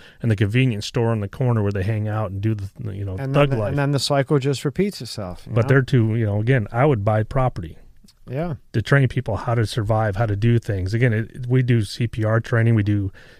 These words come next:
Speaker 1: survival training, canning, you know,
Speaker 2: Wow.
Speaker 1: we do mapping. We, again, it's not a,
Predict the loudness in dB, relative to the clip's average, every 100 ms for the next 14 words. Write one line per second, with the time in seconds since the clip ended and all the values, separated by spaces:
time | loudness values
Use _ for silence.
0 | -6 0 2 4 4 2 2 2 4 4
1 | 2 0 0 4 4 2 -2 -8 -8 -6
2 | -2 -2 -4 -8 -16 -10 0 2 4 2
3 | 2 0 2 0 0 -4 -4 -6 -6 -8
4 | -14 -18 -18 -18 -10 0 4 4 4 4
5 | 4 4